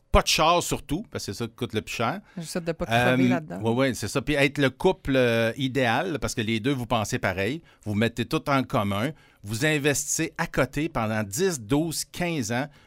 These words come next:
Speaker 1: Vous arrivez à un seuil où vous dites, « Ben, si je, je veux sortir trois pour cent de mon capital par année, puis on arrive dessus, puis on se dit, oui, c'est à peu près ce qu'il nous restait quand on mettait tout de côté. » Ça, ce serait,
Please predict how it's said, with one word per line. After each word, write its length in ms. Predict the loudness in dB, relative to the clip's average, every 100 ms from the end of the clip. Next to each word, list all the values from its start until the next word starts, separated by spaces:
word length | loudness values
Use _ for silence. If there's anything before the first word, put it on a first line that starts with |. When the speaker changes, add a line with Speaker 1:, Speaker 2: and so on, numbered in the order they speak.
| _
Speaker 1:
Vous 100 | -2
arrivez 280 | 0 0 0
à 60 |
un 100 | 0
seuil 500 | 0 0 0 -2 -4 -10 _ -6
où 100 | -4
vous 140 | -2
dites, « 220 | 0 0
Ben, 340 | 0 -2 -2 -6
si 180 | -8 -8
je, 300 | -8 -8 -8
je 100 | -4
veux 120 | -4
sortir 380 | -4 -6 -4 -6 -4
trois 260 | -4 -2
pour 300 | -2 0 -2
cent 240 | -2 -4 0
de 60 |
mon 120 | 0
capital 680 | 0 -2 -4 -2 0 0 -2 -8 _ _ _
par 220 | 2 4
année, 400 | 4 4 2 0
puis 100 | 0
on 80 | 2
arrive 360 | 4 4 0 -4
dessus, 320 | -8 -6 -8 _ _
puis 80 | -4
on 80 | -2
se 80 | -2
dit, 220 | -4 -4 -8
oui, 300 | -4 -2 -4
c'est 140 | -6
à 40 | -4
peu 140 | -2
près 180 | -2 -4
ce 100 | -4
qu'il 600 | -2 -2 -2 -6 -4 0
nous 100 | 2
restait 360 | 2 -2 -2 -2
quand 120 | -2
on 80 | 0
mettait 260 | 0 0 0
tout 140 | 0
de 140 | 0 0
côté. » 380 | 0 -2 -4 -12 _ _ _ _ _
Ça, 200 | -2 0
ce 140 | 2 0
serait, 460 | 2 0 0 -6